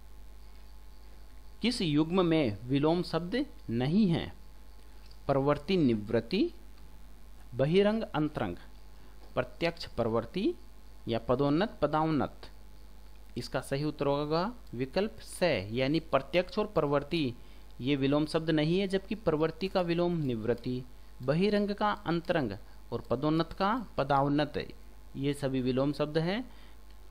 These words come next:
प्रत्यक्ष का विलोम परोक्ष या अप्रत्यक्ष होता है, जबकि परवर्ती का विलोम पूर्ववर्ती होता है।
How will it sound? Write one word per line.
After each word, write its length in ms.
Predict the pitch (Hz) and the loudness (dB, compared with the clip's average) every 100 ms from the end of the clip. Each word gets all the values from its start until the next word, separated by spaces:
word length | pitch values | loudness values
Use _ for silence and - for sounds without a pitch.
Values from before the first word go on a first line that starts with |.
| - - - - - - | -16 -16 -14 -14 -14 -4
प्रत्यक्ष 480 | - - - 196 - | 0 0 0 -2 -4
का 160 | - 202 | -2 0
विलोम 360 | 175 165 185 180 - | 2 2 2 0 0
परोक्ष 380 | 139 147 - 143 | 2 2 -4 -2
या 280 | 139 156 131 - - | 2 2 2 -2 -4
अप्रत्यक्ष 600 | 113 - 127 - 156 - | -4 -2 -2 0 0 0
होता 240 | 170 165 | -2 0
है, 220 | 165 190 165 | 0 0 0
जबकि 560 | 165 - - 214 151 - - - 165 | -2 -2 0 2 2 -2 -12 -2 2
परवर्ती 500 | 214 175 139 - 151 | 4 6 4 4 0
का 140 | 165 | 2
विलोम 280 | 156 147 165 - | 2 2 0 -2
पूर्ववर्ती 720 | 160 185 196 156 135 196 285 - - | -2 0 4 4 2 0 0 -2 -4
होता 280 | 165 - 107 | -2 2 0
है। 200 | 101 73 | 0 -4